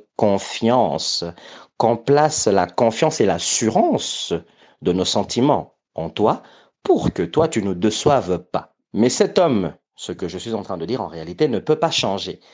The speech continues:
Il ne peut pas devenir fidèle. Pourquoi ? Car il a déjà un comportement prédisposé à être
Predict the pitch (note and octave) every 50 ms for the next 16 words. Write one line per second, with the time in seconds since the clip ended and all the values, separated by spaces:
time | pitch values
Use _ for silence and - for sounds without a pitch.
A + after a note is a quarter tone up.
0 | _ _ - F3 F#3+ F#3+ G#3 G#3 - D3+ D#3 G#3 F#3+ E3 C#3+ B2+ G#2 A2+ G#2+ G2
1 | C3 D3 D#3 D#3 - D3+ D3+ D3+ - _ _ _ _ _ _ - - - - -
2 | - G#2 F2 A2+ G#2+ F#2 D#2 D2+ E2 F2 F2+ _ - - C3 - - - - -
3 | D#2+ - - - - - - - - _ _ - A#2+ A#2+ A#2+ B2 B2 B2 C3 C3+
4 | B2+ B2 D3+ E3 D#3 C3 A#2+ C3 B2 A2+ A2 - G2+ G#2+ G#2+ - - - C3+ C#3
5 | C3+ B2+ A#2 - - - A2 G#2+ A#2+ A#2+ - - - - F#3+ F#3+ D3+ A2+ A2 G#2
6 | - - - G#2+ G#2+ F#2+ E2+ D#2+ F2+ F2+ G2 D#3+ C4 - - _ _ _ - A2
7 | G#2+ - - - B2+ B2 C3 B2+ C3 - - - C#3+ C#3+